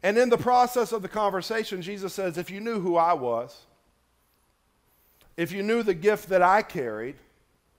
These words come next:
you would have asked me for water, and I would have given you living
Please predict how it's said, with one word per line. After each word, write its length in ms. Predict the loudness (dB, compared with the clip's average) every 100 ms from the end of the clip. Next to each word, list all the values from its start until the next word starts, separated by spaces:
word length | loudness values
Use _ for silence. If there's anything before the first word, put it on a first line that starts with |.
| _ _ _ _
you 260 | -8 -2 2
would 160 | 4
have 120 | 4 4
asked 380 | 4 4 -2 -14 _
me 400 | -12 -6 -4 -4
for 200 | -4 -4
water, 540 | -2 0 0 -4 -8 -12 _ _ _ _ _ -8
and 140 | 0
I 140 | 4 4
would 160 | 4
have 180 | 2 0
given 360 | -4 -2 -6 -6
you 340 | -6 -6 -8 -16 _ _ _ _
living 920 | -14 -2 8 10 10 4 -2 -4 -10